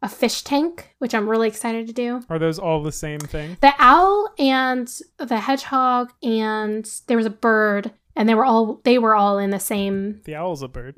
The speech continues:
Speaker 1: <laughs> The owl's a bird. It was also a bird. And they were all, <laughs> they were all in the same box. But the fish is a different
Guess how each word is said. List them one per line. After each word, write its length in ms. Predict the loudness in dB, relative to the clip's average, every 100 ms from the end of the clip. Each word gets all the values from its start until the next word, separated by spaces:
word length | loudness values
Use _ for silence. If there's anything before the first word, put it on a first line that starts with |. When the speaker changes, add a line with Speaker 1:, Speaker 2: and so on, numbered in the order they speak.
| -10
Speaker 1:
<laughs> 80 | -2
The 200 | 2 4
owl's 220 | 4 2
a 60 | -2
bird. 320 | -2 -4 -8 -18 -20 -20 _ -4
It 60 |
was 180 | 0 0
also 420 | 0 -2 -2 -2
a 60 | 0
bird. 340 | -2 -2 -4 -6 -20 -20 -14 0
And 440 | 4 4 4 0 2
they 80 |
were 100 | 4
all, 260 | 6 4 2
<laughs> 120 | 2
they 100 | 2
were 80 | 4
all 120 | 4
in 80 | 2
the 40 | 0
same 200 | -2 2
box. 520 | 2 2 -2 -18 -14 -4
But 220 | -4 0
the 220 | -4 -2
fish 280 | 0 0 0
is 120 | 0 0
a 60 |
different 300 | -2 -4 -8